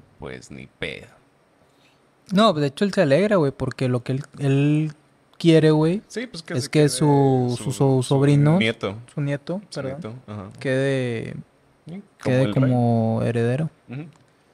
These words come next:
Speaker 2: Ujú.
Speaker 1: Y sí, es como que,
Speaker 2: Entonces,
Speaker 1: "Vergas".
Speaker 2: no, dice, "Este arroz ya se coció, güey, deja, voy con el rey, güey, y le llevo el chisme, güey".
Speaker 1: Sí, pues llega el día y primero va Otto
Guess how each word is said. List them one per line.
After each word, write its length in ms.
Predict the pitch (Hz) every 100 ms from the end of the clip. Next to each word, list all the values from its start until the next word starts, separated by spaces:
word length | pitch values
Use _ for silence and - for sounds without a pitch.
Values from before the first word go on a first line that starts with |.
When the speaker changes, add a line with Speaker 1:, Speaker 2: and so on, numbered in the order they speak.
| _
Speaker 2:
Ujú. 260 | 156 151 208
Speaker 1:
Y 240 | 196 104 101
sí, 120 | 104
es 120 | 101
como 180 | 104 95
que, 100 | 92
Speaker 2:
Entonces, 360 | 92 95 135 131
Speaker 1:
"Vergas". 100 | 160
Speaker 2:
no, 260 | 180 190
dice, 220 | 165 135 139
"Este 180 | -
arroz 200 | 147 143
ya 100 | 147
se 140 | 131 139
coció, 400 | 131 - 196 226
güey, 200 | 233 226
deja, 220 | 170 -
voy 180 | 139 139
con 180 | 139 127
el 140 | 120
rey, 320 | 123 175 226 247
güey, 180 | 262
y 40 | 220
le 100 | 147
llevo 240 | 127 127
el 80 | 123
chisme, 400 | - 214 233 254
güey". 200 | 262 269 262
Speaker 1:
Sí, 200 | - 151
pues 260 | 139 110 113
llega 200 | 131 147
el 140 | 151
día 340 | 151 165 180 175 _ _ _ _ _ -
y 500 | 101 98 101 101 98 _
primero 400 | - 95 98 104
va 160 | 110 107
Otto 540 | 104 101 - 104 98